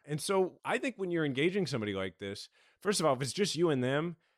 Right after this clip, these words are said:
just move on. Just disengage. I mean,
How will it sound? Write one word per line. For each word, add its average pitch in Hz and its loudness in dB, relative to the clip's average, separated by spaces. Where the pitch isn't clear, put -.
just - -2
move 139 4
on. 85 0
Just - -8
disengage. 117 2
I - -6
mean, 127 2